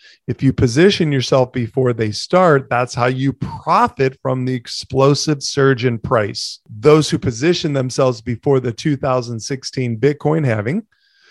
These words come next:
saw the chance to make gains as high as fourteen thousand six hundred nineteen percent and twenty-six thousand nine hundred seventy-seven percent. Damn. Those who got in before the two thousand twenty halving saw their gains soar as high as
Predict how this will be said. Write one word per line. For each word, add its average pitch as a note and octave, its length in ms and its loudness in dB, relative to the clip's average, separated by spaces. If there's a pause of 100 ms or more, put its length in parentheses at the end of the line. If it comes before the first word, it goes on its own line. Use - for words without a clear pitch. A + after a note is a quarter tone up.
(100)
saw C3+ 300 4
the C#3 100 0
chance C#3 360 0
to D3 100 -2
make B2+ 240 -2
gains B2 260 -4
as A#2+ 140 -4
high A#2+ 160 4
as A#2+ 160 0
fourteen G3 840 2
thousand F#3+ 640 0
six - 340 -8
hundred F3+ 280 2
nineteen F3+ 440 0
percent F3+ 640 -2
and D#3 160 0
twenty-six F3 720 -2
thousand D#3 420 4
nine D#3 220 2
hundred D3+ 220 0
seventy-seven D3+ 680 -2
percent. D3 460 -6
Damn. D4 1200 -2 (100)
Those D3+ 280 6
who D3+ 240 4
got C3 240 2
in C3 80 0
before C3 320 -2
the A#2+ 100 -2
two C#3+ 160 -4
thousand A2+ 380 -2
twenty F#3+ 360 -2
halving C#3+ 360 0
saw B2+ 200 -2
their B2+ 120 -4
gains A#2+ 340 -6
soar A#2+ 160 2
as A#2 140 -2
high A2+ 160 2
as A2+ 200 0